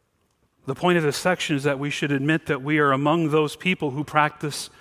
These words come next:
these same sins in our own lives. And we deserve, we all deserve for God to destroy us instantly.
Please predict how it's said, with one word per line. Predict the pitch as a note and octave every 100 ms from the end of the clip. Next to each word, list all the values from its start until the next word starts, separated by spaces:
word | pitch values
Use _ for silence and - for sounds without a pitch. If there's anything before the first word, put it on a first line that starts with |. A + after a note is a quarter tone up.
| - - - - _ - -
these | D#3 -
same | F#3 F3+ F3
sins | - - F#3+ D3+ C3
in | C#3+
our | C#3+
own | C#3+ D3+
lives. | D#3+ E3 B2+ - - - _ _ _ _ _ _ _ _ - _ _ _ _ _ _ -
And | D#3+ D3
we | D#3+ F3+ E3+
deserve, | D3+ C3+ C#3+ E3+ D3+ A#2+ C#3+ C#3
we | D3+
all | D#3 G3+ F#3+
deserve | D3 B2+ B2+ B2
for | -
God | C#3 D3 D3
to | -
destroy | C#3 C#3 - - E3+ E3 E3 C3+
us | - -
instantly. | E3 E3+ - - B2 A2+ G#2+